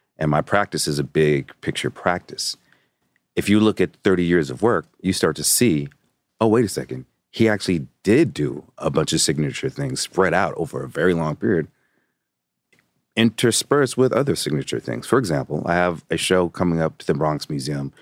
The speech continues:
opening in, uh, two months. And it's around, you know, it's a collection of seventy to eighty paintings I've done on quilts. That's an entire body of work, an entire series that's been written about by scholars. Greg Tate is one of the contributors to the essays.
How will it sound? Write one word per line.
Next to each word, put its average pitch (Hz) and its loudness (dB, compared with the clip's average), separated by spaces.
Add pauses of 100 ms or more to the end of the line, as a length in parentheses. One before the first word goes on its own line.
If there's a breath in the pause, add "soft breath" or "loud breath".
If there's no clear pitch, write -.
(360 loud breath)
opening 80 2
in, 76 2
uh, 69 -2
two - 0
months. - -2 (800)
And 85 2
it's - -2 (100)
around, 82 0
you 117 4
know, 69 -4 (100)
it's - -10
a 147 2
collection 92 0
of 82 0
seventy 92 2
to - 0
eighty 90 2
paintings 95 0
I've 92 0
done 92 0
on 90 0
quilts. - -4 (400 soft breath)
That's - -2
an 92 2
entire 90 2
body 87 0
of 82 -2
work, 82 -2
an 65 -10
entire 80 -2
series 80 0 (240 soft breath)
that's - -12
been - -4
written 90 4
about 87 0
by 80 0
scholars. 82 -2
Greg 65 -2
Tate 85 0
is 71 -2
one 78 0
of 69 -4
the 69 -8
contributors 82 0
to 78 -2
the 65 -4
essays. 90 0